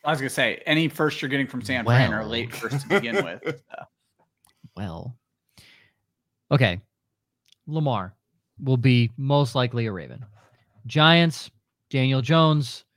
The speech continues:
Speaker 2: most likely going to be a New York Giant. Seattle Seahawks, Geno Smith, most likely going to be a Seattle Seahawk.
Speaker 1: Seattle is the only team I didn't bother putting a second option. I'm like, "They're going with Geno."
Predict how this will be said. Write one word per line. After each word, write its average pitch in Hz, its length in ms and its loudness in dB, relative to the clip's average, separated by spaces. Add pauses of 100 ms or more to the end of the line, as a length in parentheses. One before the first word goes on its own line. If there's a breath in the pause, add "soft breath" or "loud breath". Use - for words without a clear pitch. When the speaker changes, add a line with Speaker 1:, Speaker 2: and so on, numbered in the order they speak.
(380)
Speaker 2:
most 127 340 2
likely 123 280 2
going 113 260 0
to 107 80 -6
be 113 120 0
a 110 60 0
New 113 60 0
York 110 240 -2
Giant. 156 500 4 (440)
Seattle 139 360 0
Seahawks, 127 720 -2 (580)
Geno 131 320 -2
Smith, 117 580 -8
most 120 260 -2
likely 107 220 -8
going 98 220 -4
to 98 100 -14
be 98 140 -4
a 90 40 -8
Seattle 90 300 -8
Seahawk. 90 380 -12 (160)
Speaker 1:
Seattle 151 320 6
is 139 100 -4
the 143 140 -4
only 139 220 -2
team 135 220 -4
I 120 100 2
didn't 120 320 -6
bother 110 340 0
putting 110 320 -6
a 107 40 -8
second 90 360 -10
option. - 380 -14 (180)
I'm 151 120 -4
like, 139 220 -4
"They're 170 100 -2
going 202 200 4
with 214 100 -2
Geno." - 320 -6